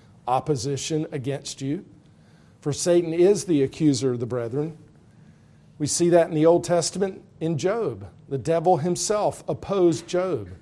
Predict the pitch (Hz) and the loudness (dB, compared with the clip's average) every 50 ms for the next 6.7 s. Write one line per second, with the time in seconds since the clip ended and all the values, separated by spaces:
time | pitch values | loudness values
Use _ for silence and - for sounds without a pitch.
0 | _ - - - _ _ _ - _ - _ _ _ _ _ - - - 240 247 | _ -20 -20 -20 _ _ _ -20 _ -20 _ _ _ _ _ -12 -4 0 0 2
1 | 233 214 175 139 120 - - - - _ - _ _ _ - _ _ _ _ _ | 4 4 4 4 2 -4 -12 -20 -20 _ -20 _ _ _ -20 _ _ _ _ _
2 | _ - - _ _ - - 160 156 135 151 - - 170 165 160 139 - 156 139 | _ -20 -20 _ _ -8 -6 -4 -2 -2 -4 0 4 4 4 4 2 0 -2 -2
3 | 131 127 - - 151 139 131 107 104 95 92 87 - _ - _ _ _ - _ | -2 -4 -4 -4 -4 -4 -6 -8 -12 -16 -16 -18 -20 _ -20 _ _ _ -20 _
4 | _ _ _ - - - 170 170 165 170 165 175 165 175 180 170 - - - 175 | _ _ _ -10 -2 0 0 0 0 -2 0 2 2 2 2 2 -2 -4 -2 0
5 | 170 185 202 196 - - 143 131 123 - - 165 156 151 - - 175 165 151 165 | 4 4 2 2 0 -6 -8 -8 -6 -6 -2 -2 -4 -4 -4 -4 -4 -2 0 2
6 | 160 160 170 170 165 - 208 202 190 131 - - - - | 2 2 2 0 -4 -8 -8 -6 -6 -8 -10 -14 -20 -20